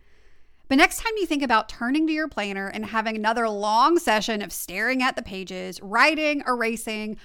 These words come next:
writing again, scratching out, and getting frustrated, I want to encourage you to take a step back and examine if this is a problem with your planner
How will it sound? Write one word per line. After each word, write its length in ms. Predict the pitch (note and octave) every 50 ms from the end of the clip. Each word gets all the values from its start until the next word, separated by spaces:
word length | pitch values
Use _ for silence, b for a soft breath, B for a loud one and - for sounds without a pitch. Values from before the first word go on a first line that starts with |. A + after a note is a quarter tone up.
| B B
writing 320 | - A3+ A#3+ D4 E4 D#4+ D#4
again, 420 | D4 A3 A3 G#3+ A3 A3 G#3+ A3
scratching 560 | G#3+ - - C#4+ D4+ F#4+ G4+ - - F4+ E4+
out, 320 | C#4+ C4 C4 B3+ B3+ - -
and 120 | A#3+ B3
getting 240 | B3+ B3 C4+ C4+ C4
frustrated, 760 | - - - A3+ G#3+ - - C#4 D4 D#4 E4+ F4 F#4 F#4 F4 - b b b b b b b b b b b b -
I 60 | B3 C4
want 280 | B3+ C4+ C#4 D#4 F4 G#4
to 80 | D#4+
encourage 540 | D#4 D4 B3+ - - A#3 A3 G#3 G#3 G3+ F3
you 120 | F#3 F#3
to 100 | F#3+ F#3+
take 220 | F#3+ - - A3+ -
a 40 | G#3
step 340 | - - - A3+ A#3+ A3+
back 320 | - G3 F3+ F3+ F3 - _ -
and 140 | A3 G#3
examine 720 | G#3+ G3+ G3+ G3 C#4+ E4+ F#4+ G4 C4 G#3+ G#3 G3+ G3 G3+ - - _ - - - - _
if 160 | - B3 A#3+ -
this 200 | C#4+ D#4+ - F#4+
is 100 | E4+ -
a 60 | C4
problem 480 | - - - A#3+ C4 C4 C#4+ B3+ A3+
with 160 | A3+ A3 - -
your 120 | F#3 F#3
planner 360 | E3+ - - A3+ A#3+ C#4+ F4+